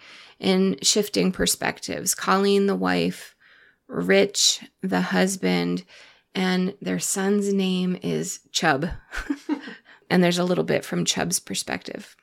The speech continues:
What's going on is that Rich is an old-time logger,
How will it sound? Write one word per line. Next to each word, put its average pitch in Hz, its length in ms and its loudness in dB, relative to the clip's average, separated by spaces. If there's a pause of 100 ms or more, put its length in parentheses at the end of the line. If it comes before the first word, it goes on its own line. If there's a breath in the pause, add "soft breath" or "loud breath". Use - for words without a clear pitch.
(140)
What's 196 360 2
going 240 360 0
on 185 440 2 (100)
is 180 680 -2 (420 loud breath)
that 180 480 0
Rich 196 580 2 (200)
is 175 400 0 (100)
an 180 240 0
old-time 185 960 -2 (100)
logger, 185 760 -2